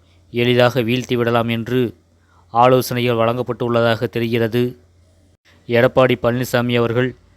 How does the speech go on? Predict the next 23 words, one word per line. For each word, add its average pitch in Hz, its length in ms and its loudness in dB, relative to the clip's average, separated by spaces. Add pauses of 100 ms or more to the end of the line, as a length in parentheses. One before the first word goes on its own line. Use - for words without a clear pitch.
(400)
இப்போதைய 120 540 0
சூழ்நிலையில், 120 760 -2 (960)
அண்ணா 123 280 0
திராவிட 127 360 2
முன்னேற்றக் 120 460 -2
கழகம் 120 460 -2
தனித்தே 123 440 -2
ஆட்சி 123 360 2
அமைக்கும் 120 300 -6
என்று 117 280 -4
சொல்லியிருக்கிறார். 117 680 -2 (760)
ஆனால், 127 560 4 (280)
இந்த 123 240 -2
கருத்து 127 480 -2
மாறலாம். 123 640 4 (720)
தேர்தலுக்கு 131 460 2
இன்னும் 123 380 -2
எட்டு 120 240 -2
மாதத்துக்கு 123 500 0
மேலாக 120 380 0
இருப்பதால், 117 580 0 (640)
இந்த 123 260 -2
கருத்து 131 680 -2